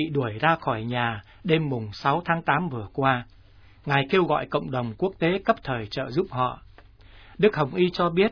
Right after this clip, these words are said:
đang đêm các binh sĩ của quốc gia Hồi giáo đã đột nhập thung lũng Ninive và đuổi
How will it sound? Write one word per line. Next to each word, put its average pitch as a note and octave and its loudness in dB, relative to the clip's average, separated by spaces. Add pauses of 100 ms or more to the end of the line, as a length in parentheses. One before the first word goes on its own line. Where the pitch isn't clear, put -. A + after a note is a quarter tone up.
(120)
đang E3+ 0
đêm E3 2
các G3+ 0
binh E3 0
sĩ F#3+ -2
của A#2+ -6
quốc G#3 4
gia D#3 2
Hồi A#2 -6
giáo C3+ -2 (360)
đã D#3+ 2
đột D3+ -2
nhập C3 -2
thung F3 0
lũng F#3+ 2
Ninive D#3+ 2 (300)
và C3+ 2
đuổi B2 -2